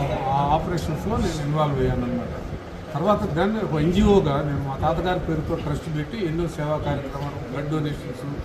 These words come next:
ఐ క్యాంప్స్, ఈ అవేర్‌నెస్, స్కూల్ అడ్మిషన్స్, వీటిలో బీసీలు, ఎస్సీలు, మైనారిటీస్కి వాళ్ళ తోడ్పాటుకి నాకు చేతనైనంత సహాయం చేస్తున్న మాట, మాట సహాయం కానీ ఆర్థిక సహాయం కానీ చేస్తూ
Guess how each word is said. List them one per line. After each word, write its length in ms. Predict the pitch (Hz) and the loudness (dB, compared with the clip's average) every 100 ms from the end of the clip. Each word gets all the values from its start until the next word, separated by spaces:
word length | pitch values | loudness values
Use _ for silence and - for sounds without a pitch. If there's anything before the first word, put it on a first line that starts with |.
| - 139 | -10 -4
ఐ 100 | 160 | -2
క్యాంప్స్, 400 | - 156 143 - 139 147 - - - | 0 0 0 -2 -4 -4 -6 -8 -4
ఈ 220 | 165 170 151 | 2 4 4
అవేర్‌నెస్, 420 | 175 190 190 160 | 4 4 4 4
స్కూల్ 500 | 160 123 - 185 165 165 143 139 151 135 | 2 0 2 2 2 0 -2 -6 -6 -4
అడ్మిషన్స్, 540 | 147 170 139 151 - | -2 -2 -2 -6 -6
వీటిలో 520 | 151 143 - 170 226 - - - 143 | -4 -4 -4 -2 -2 -4 -8 -10 -2
బీసీలు, 680 | 170 190 202 180 180 202 170 | 0 2 0 2 4 4 4
ఎస్సీలు, 440 | 170 185 180 190 | 4 2 6 6
మైనారిటీస్కి 760 | 165 156 165 160 151 147 - 123 - 123 143 | 6 4 2 0 -2 -4 -4 -6 -6 -6 -2
వాళ్ళ 140 | 139 127 | -2 -2
తోడ్పాటుకి 840 | 151 156 170 160 151 247 - - 151 | -2 -2 0 0 0 -2 -4 -2 0
నాకు 240 | 151 - | 0 2
చేతనైనంత 600 | 151 147 151 151 139 147 | 0 2 0 0 -2 -4
సహాయం 340 | 131 143 170 165 | -4 -2 0 0
చేస్తున్న 400 | 143 135 147 135 | -2 -6 -6 -4
మాట, 240 | 131 135 135 - - - | -4 -4 -6 -8 -8 -2
మాట 120 | 143 143 139 | -2 -2 0
సహాయం 300 | 151 147 143 | 0 2 0
కానీ 400 | 139 139 170 170 | -4 -4 -2 -2
ఆర్థిక 260 | 143 147 143 | -2 -2 -2
సహాయం 420 | 147 135 139 131 | -2 -2 0 0
కానీ 480 | 135 190 214 - 151 | 0 0 -2 -4 -2
చేస్తూ 400 | 160 170 - | 2 2 2